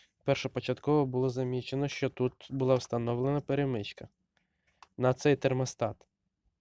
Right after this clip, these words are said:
Цей термостат, їх було дві ревізії в цих приладах, і вони відрізнялися. Ось, дивіться. Зараз, секундочку.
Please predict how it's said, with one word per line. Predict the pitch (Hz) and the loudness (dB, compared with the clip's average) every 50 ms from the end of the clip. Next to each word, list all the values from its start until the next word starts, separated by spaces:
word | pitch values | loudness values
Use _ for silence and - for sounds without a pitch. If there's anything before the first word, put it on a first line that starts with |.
| _ _ _ _ _ _ _ _ | _ _ _ _ _ _ _ _
Цей | - - 135 131 143 | 0 4 6 6 6
термостат, | - - 165 160 160 156 135 - - - 120 113 - - - _ _ _ _ _ - | 6 4 2 4 4 2 0 -2 0 2 2 2 0 -2 -10 _ _ _ _ _ 0
їх | 120 123 131 131 | 4 4 4 4
було | 131 135 135 131 131 127 | 6 4 6 6 6 4
дві | 127 127 135 147 139 | 2 2 2 2 4
ревізії | 131 127 120 120 123 120 110 110 110 113 120 139 156 - _ _ _ _ _ | 4 2 2 2 0 0 0 0 -2 0 0 0 -2 -4 _ _ _ _ _
в | - - _ | -20 -18 _
цих | - - 147 - | -2 -2 -2 0
приладах, | - - 143 143 143 143 135 131 131 127 - | 0 0 2 4 4 4 4 4 2 0 0
і | 131 | 0
вони | 127 123 127 139 | 0 2 2 2
відрізнялися. | 151 147 143 147 147 131 131 120 113 107 104 104 - - - 113 - _ _ _ _ _ _ _ _ _ _ _ _ _ _ _ _ | 2 2 0 0 0 0 0 0 0 0 -2 -4 -6 -8 -14 -18 -20 _ _ _ _ _ _ _ _ _ _ _ _ _ _ _ _
Ось, | - 123 123 117 107 | 0 2 2 2 2
дивіться. | 107 113 117 117 117 110 107 - - 156 156 - _ _ _ _ _ - | 0 -2 0 0 0 0 -2 -2 -4 -4 -4 -4 _ _ _ _ _ -18
Зараз, | 131 123 113 113 117 110 110 113 113 - - | -16 -14 -10 -6 -4 -2 -2 -2 -4 -8 -10
секундочку. | - 120 - - 113 110 107 110 - - - - 131 | -12 -12 -10 -8 -10 -8 -8 -10 -12 -14 -16 -16 -16